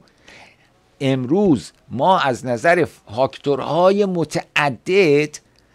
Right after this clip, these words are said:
در بین دویست و بیست کشور دنیا، صد و هشتاد، صد و نود، صد و هفتاد و ششم در این مراحل قرار داریم.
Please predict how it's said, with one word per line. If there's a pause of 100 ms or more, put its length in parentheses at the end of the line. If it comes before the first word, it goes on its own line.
(420)
در
بین
دویست
و
بیست
کشور
دنیا، (560)
صد
و
هشتاد، (720)
صد
و
نود، (500)
صد
و
هفتاد
و
ششم (560)
در
این
مراحل
قرار
داریم.